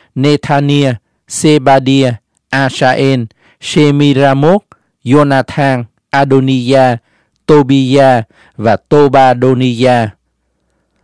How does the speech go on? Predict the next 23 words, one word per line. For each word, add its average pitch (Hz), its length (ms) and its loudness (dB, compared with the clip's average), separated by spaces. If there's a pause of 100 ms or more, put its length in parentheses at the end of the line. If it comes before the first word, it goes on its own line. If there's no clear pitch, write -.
Lại 110 260 0
có 156 240 0 (100)
Elishama 139 960 0 (100)
và 113 320 0
Joram, 131 640 0 (320)
hai 156 260 -2
thầy 113 240 -4
tế 156 180 2
lễ 117 340 0
cũng 120 360 -6
đi 131 200 0
nữa. 107 320 -4 (1080)
Chúng 226 180 -2
có 226 140 0
đem 156 220 -2
theo 160 160 0
mình 127 240 -2
sách - 240 -6
luật 120 200 -4
pháp 180 280 -2
của 139 100 -2
Đức 156 160 -4
Giê-hô-va, 139 600 0